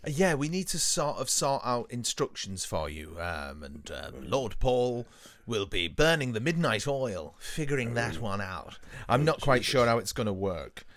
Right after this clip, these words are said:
Speaker 1: Um, I got some, uh, very nice things for my birthday.
Speaker 2: You did. Should we look at those
Speaker 1: We
Speaker 2: before we
Speaker 1: should
Speaker 2: go to a
Speaker 1: look at
Speaker 2: break?
Speaker 1: those. So, I finally have Old Country, Jack Hargreaves.
Speaker 2: Lovely.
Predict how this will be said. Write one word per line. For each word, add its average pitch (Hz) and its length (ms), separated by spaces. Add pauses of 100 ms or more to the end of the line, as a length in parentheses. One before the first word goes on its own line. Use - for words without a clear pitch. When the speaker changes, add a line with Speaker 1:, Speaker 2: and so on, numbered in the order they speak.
(240)
Speaker 1:
Um, 113 320 (100)
I 147 100
got 190 160
some, 139 300
uh, 110 360 (280)
very 170 240
nice 127 280
things 123 300
for - 140
my 104 160
birthday. 104 560 (280)
Speaker 2:
You 139 120 (100)
did. 170 240
Should 135 140
we 135 80
look 147 200
at - 60
those 127 180
Speaker 1:
We 104 80
Speaker 2:
before 123 160
we 117 100
Speaker 1:
should 113 40
Speaker 2:
go 110 120
to 110 100
a 107 40
Speaker 1:
look 98 80
at - 40
Speaker 2:
break? - 240
Speaker 1:
those. 60 300 (280)
So, 151 540 (1700)
I 95 80
finally 117 480
have 104 260
Old 95 360
Country, - 580 (320)
Jack 90 220
Hargreaves. 127 260
Speaker 2:
Lovely. 113 680